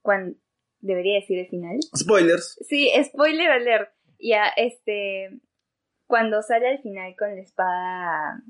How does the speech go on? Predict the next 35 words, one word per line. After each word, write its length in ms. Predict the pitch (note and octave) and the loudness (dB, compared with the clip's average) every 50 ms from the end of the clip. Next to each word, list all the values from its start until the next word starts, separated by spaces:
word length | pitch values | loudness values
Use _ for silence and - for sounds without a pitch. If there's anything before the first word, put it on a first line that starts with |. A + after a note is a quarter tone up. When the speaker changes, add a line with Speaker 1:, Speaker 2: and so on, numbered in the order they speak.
| - - F#2+ | -8 -4 -2
Speaker 2:
Moff 220 | F#2 G2 F#2+ - - | 0 0 0 0 0
Gideon. 480 | G2+ G#2+ A2 G2+ F#2+ F#2 F2+ B2+ - - _ _ _ _ _ | 2 2 4 4 2 -2 -4 -8 -12 -20 _ _ _ _ _
Speaker 1:
el, 260 | - G#3 G3 F#3 D#3+ - _ | -4 -4 -4 -4 -6 -6 _
¿cómo 220 | - A3+ A3+ A#3 | -2 -2 -2 -2
se 80 | A#3 G3+ | -2 -2
llama? 260 | F3+ F#3 A3+ - - _ _ - | -2 -2 -4 -6 -6 _ _ -2
Speaker 2:
Moff 300 | A2 A2+ C3+ C3+ C3+ - B2+ | 0 2 2 2 0 -4 -4
Gideon 380 | A#2+ C3+ C3+ B2+ A2+ A2 A2 - | 0 0 2 2 2 2 2 0
sale 220 | - - G#2+ A2 G#2+ | -2 -4 -4 -4 -2
con 120 | G#2+ F#2+ | -2 -2
el 180 | F2+ F2+ F2+ F2+ | -2 -4 -2 0
Darksaber. 680 | A2 A2 A#2 - - - - - - - - - - - _ _ _ _ _ _ _ | 0 0 0 0 -6 -12 -8 -6 -4 -4 -4 -6 -8 -12 _ _ _ _ _ _ _
Speaker 1:
Oh, 560 | - G#3+ G#3+ A#3 C4 C#4+ D4 C4+ A3 G3+ F#3 F3+ F3+ | -12 -10 -8 -6 -2 0 0 0 0 0 -2 0 2
ya. 380 | F#3+ F#3+ F3+ F3 E3+ E3+ - _ - | 2 2 2 2 0 -2 -6 _ 0
El, 520 | - G3+ G3+ G3 G3 F#3+ F#3+ F#3 F#3 F3+ - | 2 2 4 4 2 0 -2 -4 -8 -4 0
cuando 220 | - A#3 A#3 A3+ | 2 2 2 2
sale 200 | A3+ C4+ C4 C#4 | 2 2 2 2
con 160 | - G3+ A#3 | 2 2 0
el 120 | F#3+ F#3 F3+ | 0 -2 0
Darksaber, 640 | F#3 F#3+ F#3 - - - G3 F3+ F3+ F3+ F3+ F#3 - _ _ _ _ _ _ _ _ _ _ _ _ _ _ _ _ _ _ _ _ _ _ _ _ | 0 0 0 -2 -4 -4 -4 -4 -4 -6 -8 -10 -10 _ _ _ _ _ _ _ _ _ _ _ _ _ _ _ _ _ _ _ _ _ _ _ _
o 120 | - A3+ | 2 2
sea, 480 | A3 - A3 G3+ F#3+ F#3+ F3+ F#3 - - _ _ _ _ | 2 2 2 2 2 0 -2 -6 -8 -12 _ _ _ _
creo 260 | - B3+ B3 C#4 D#4 D#4 - | 0 2 4 4 4 2 2
que 180 | A#3+ G3+ F#3 - - | 0 -2 -2 -2 -2
eso 560 | G#3+ A3 A3+ A3 - G#3+ G#3 G#3 G#3 G#3 G3+ | -2 -2 -2 -2 -2 -2 -2 -2 -2 -4 -4
va 100 | G3 G3 | -6 -6
a 40 | G3 | -6
despertar 560 | G3 G#3 - _ - - - - - F3+ F3+ F#3 | -8 -10 -10 _ -8 -8 -8 -8 -10 -12 -12 -12
muchas 340 | F#3 F#3+ F#3 - G#3 F#3+ - _ | -14 -16 -16 -18 -20 -20 -16 _
más, 300 | G3+ F#3+ F#3+ F#3+ - _ _ _ _ _ _ _ | -12 -12 -12 -14 -18 _ _ _ _ _ _ _
como 240 | - G3+ F#3+ G3 - | -2 -2 -2 -2 -6
que 180 | - - - - _ | -10 -12 -12 -8 _
cosas 400 | - C4 A#3+ A#3+ B3 B3 A#3 A#3 - - | 4 4 4 6 4 2 0 0 0 0
por 160 | G#3+ G3+ G3 | 2 2 2
explicar. 680 | G3+ _ _ F3+ F3 - _ - G#3 G3+ G3 G3+ G3+ | 0 _ _ -20 -20 -8 _ -2 0 0 0 -2 -4